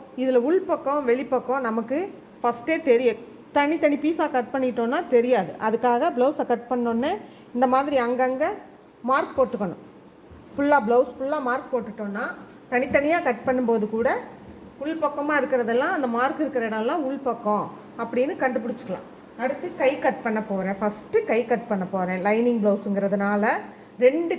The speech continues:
கரபாகம் இருக்கு இல்லையா, அந்த ரெண்டு கரபாகத்தையும் ஒண்ணா வச்சு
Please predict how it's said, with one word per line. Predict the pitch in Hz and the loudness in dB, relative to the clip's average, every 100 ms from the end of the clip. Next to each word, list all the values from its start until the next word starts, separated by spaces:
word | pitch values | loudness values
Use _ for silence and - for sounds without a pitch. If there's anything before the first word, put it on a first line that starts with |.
| 262 | -2
கரபாகம் | 247 262 277 262 226 | -2 0 -2 -2 -4
இருக்கு | 202 208 | -6 -6
இல்லையா, | 226 277 277 - - - - 226 | 0 0 -2 -8 -18 -20 -14 -4
அந்த | 233 214 | -2 0
ரெண்டு | 240 254 | 2 0
கரபாகத்தையும் | 240 254 262 254 254 285 269 208 | 0 0 2 0 -2 0 0 2
ஒண்ணா | 226 247 208 | 0 2 2
வச்சு | 214 - 320 | 0 -2 -2